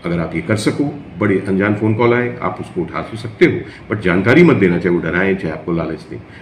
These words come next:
अनजान एसएमएस आए, तो कोई link मत दबाओ। अनजान email आए, तो कोई, अ, download मत करो attachment। अनजान friend request आए, तो उसको मत accept करो। इस प्रकार की अगर गतिविधि आप हमेशा कर सकते हो, not कभी-कभी,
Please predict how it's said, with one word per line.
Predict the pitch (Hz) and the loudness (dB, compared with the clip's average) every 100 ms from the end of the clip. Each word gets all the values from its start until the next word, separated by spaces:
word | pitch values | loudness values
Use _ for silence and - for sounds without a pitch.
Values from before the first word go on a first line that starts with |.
| - 87 | -8 -2
अनजान | 92 101 104 | 2 4 2
एसएमएस | 95 113 117 117 | 0 2 2 4
आए, | 120 | 0
तो | 120 117 - | 0 -6 0
कोई | 104 | 2
link | 98 92 - | 4 0 -2
मत | 78 | -6
दबाओ। | 73 73 - - - - | -8 -10 -14 -20 -18 -6
अनजान | 90 101 101 104 | 0 2 2 4
email | 110 120 117 | 6 6 6
आए, | 117 117 | 4 2
तो | - 101 | -2 -2
कोई, | 117 120 120 | 4 6 6
अ, | 117 - - 78 78 76 | 0 -12 -12 -8 -6 -4
download | 92 101 113 104 | 2 4 6 4
मत | 95 92 | 2 0
करो | 85 | -2
attachment। | 85 87 82 82 78 - - - | 0 -2 -2 -6 -8 -12 -20 -8
अनजान | 92 95 107 110 104 90 | -2 2 4 4 4 4
friend | 85 104 | 4 4
request | 113 113 120 - | 6 6 4 4
आए, | 117 117 | 2 2
तो | 120 | -2
उसको | 104 147 | -2 -4
मत | 143 | 0
accept | 104 - 95 - | -2 -2 -4 -4
करो। | - - - - 147 | -12 -12 -18 -6 -2
इस | 151 | 0
प्रकार | 139 113 113 113 | 0 2 2 2
की | 110 | 0
अगर | 98 | 2
गतिविधि | 92 87 98 101 113 - | 0 -2 -2 -2 -4 -6
आप | 90 - - | -12 -12 -2
हमेशा | 90 95 180 | 0 2 2
कर | 180 131 | 2 2
सकते | 98 82 82 | 0 -4 -2
हो, | |
not | 110 139 - | -2 0 2
कभी-कभी, | 107 107 82 | 4 4 4